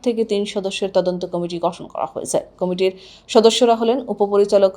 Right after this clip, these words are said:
মওদুদ মোমেন, সহকারী পরিচালক মোহাম্মদ মেহেদী হাসান রনি এবং নাভিদ হাসান খান। তাদের ষাট দিনের মধ্যে তদন্ত প্রতিবেদন জমা দেওয়ার নির্দেশ দেওয়া হয়েছে। নির্বাচন কমিশন, ইসির চূড়ান্ত নিবন্ধন পেতে যাচ্ছে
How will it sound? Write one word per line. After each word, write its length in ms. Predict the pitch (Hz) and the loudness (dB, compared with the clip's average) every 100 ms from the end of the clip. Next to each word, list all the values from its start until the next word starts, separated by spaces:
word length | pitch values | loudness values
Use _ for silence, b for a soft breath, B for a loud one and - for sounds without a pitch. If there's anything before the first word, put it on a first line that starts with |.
| 180 | -4
মওদুদ 460 | 180 196 208 214 - | 0 0 0 -6 -8
মোমেন, 360 | 196 170 190 392 | -6 -2 -2 -4
সহকারী 480 | - 247 233 226 226 | -4 -8 -4 -2 0
পরিচালক 440 | 226 214 214 202 202 | 2 0 2 0 -2
মোহাম্মদ 320 | 202 185 185 b b b | -2 0 0 b b b
মেহেদী 300 | 196 220 233 | 0 0 0
হাসান 340 | 240 214 202 190 | -2 2 2 4
রনি 340 | 175 180 196 | 2 2 -2
এবং 360 | - 185 220 233 | -4 -2 0 -2
নাভিদ 480 | 175 180 185 226 - | 0 2 2 -2 -6
হাসান 300 | 208 190 - | -8 -6 -6
খান। 240 | - 143 - - | -4 -4 -4 0
তাদের 240 | 226 233 - B B B | 4 4 2 B B B
ষাট 280 | - 220 226 | 2 4 4
দিনের 300 | 220 220 208 | 0 -2 -2
মধ্যে 340 | 196 196 220 | -4 -4 -4
তদন্ত 300 | 202 202 202 | -2 -4 -8
প্রতিবেদন 720 | 185 185 180 175 175 180 165 | -8 -4 -2 -2 -2 -4 -8
জমা 260 | 160 175 196 | 0 0 0
দেওয়ার 240 | 202 190 190 185 | -2 -2 -4 -4
নির্দেশ 380 | 175 165 175 - | -4 -2 -4 -2
দেওয়া 200 | - - | -4 -4
হয়েছে। 500 | - - 180 - - b b b b b b _ _ | -8 0 0 0 -10 b b b b b b _ _
নির্বাচন 640 | 247 262 254 269 277 349 349 | 4 6 8 8 6 2 -2
কমিশন, 480 | 320 294 302 294 262 - | 0 0 -2 -4 -6 -2
ইসির 500 | 240 233 254 339 - | -4 0 0 0 0
চূড়ান্ত 460 | 240 233 233 233 | 2 4 2 2
নিবন্ধন 840 | 240 226 196 196 208 220 - 226 220 | 4 4 2 2 2 -4 -4 -4 0
পেতে 260 | 208 190 | 0 0
যাচ্ছে 400 | 180 170 - 320 | 0 0 0 -4